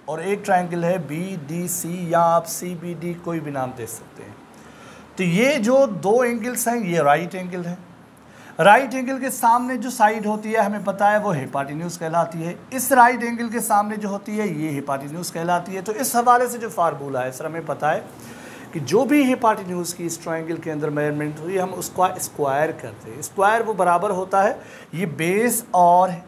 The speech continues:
perpendicular दोनों के sum के square के बराबर, यानी दोनों का square करके sum करेंगे तो बराबर जवाब आता है।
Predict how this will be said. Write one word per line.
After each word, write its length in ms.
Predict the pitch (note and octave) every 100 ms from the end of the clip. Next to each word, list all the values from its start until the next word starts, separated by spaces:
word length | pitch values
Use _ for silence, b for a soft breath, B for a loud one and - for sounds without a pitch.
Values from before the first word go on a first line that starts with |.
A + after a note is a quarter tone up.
| - - _ -
perpendicular 720 | A3+ A3+ G3+ F3 D#3+ E3+ F#3
दोनों 540 | G3 C#3 F3 C#4 C#4+ E4+
के 440 | - G#3+ A3+ -
sum 380 | - - C#4+ C#4+
के 220 | A3+ G#3+
square 380 | F3+ - C#3+ C3+
के 160 | B2 A#2
बराबर, 400 | A2 G2+ - B2
यानी 220 | D#3 G3
दोनों 320 | E3+ C3+ D3+
का 200 | F3+ F3+
square 340 | E3 - E3+ F3
करके 280 | F3+ F3 F3+
sum 240 | - F3
करेंगे 340 | E3+ E3+ E3+
तो 140 | E3 D3+
बराबर 460 | C#3 C#3+ C#3 C#3+
जवाब 360 | B2+ A#2 A2 G2
आता 260 | F#2+ - G2+
है। 180 | -